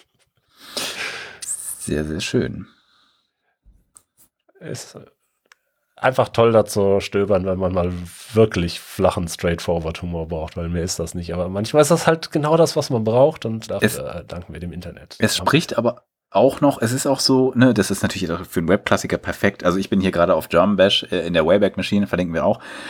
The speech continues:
Speaker 1: Es atmet auch noch so den Geist der mittleren zweitausender, wo vieles herkommt. Es gibt aber auch aktuelle, äh, aktuelle,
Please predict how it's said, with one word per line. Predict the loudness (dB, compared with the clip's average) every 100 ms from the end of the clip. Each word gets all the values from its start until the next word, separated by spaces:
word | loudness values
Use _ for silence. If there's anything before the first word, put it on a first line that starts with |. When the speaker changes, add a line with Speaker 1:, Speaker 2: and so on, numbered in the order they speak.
| -14 -18 _ _ _ _ _ -8
Speaker 1:
Es | -4 -4 0
atmet | 2 2 2 2
auch | 2
noch | 4
so | 2
den | 2
Geist | 4 6 4 2 2
der | 4 6 6
mittleren | 4 4 2 2
zweitausender, | 2 0 2 0 2 2
wo | 0
vieles | -2 0 0 0 0
herkommt. | -2 0 -4 -2 -4
Es | -8
gibt | 0 2
aber | 4
auch | 4 2
aktuelle, | -2 2 4 4 2
äh, | -4
aktuelle, | -6 -6 -4 -2 -4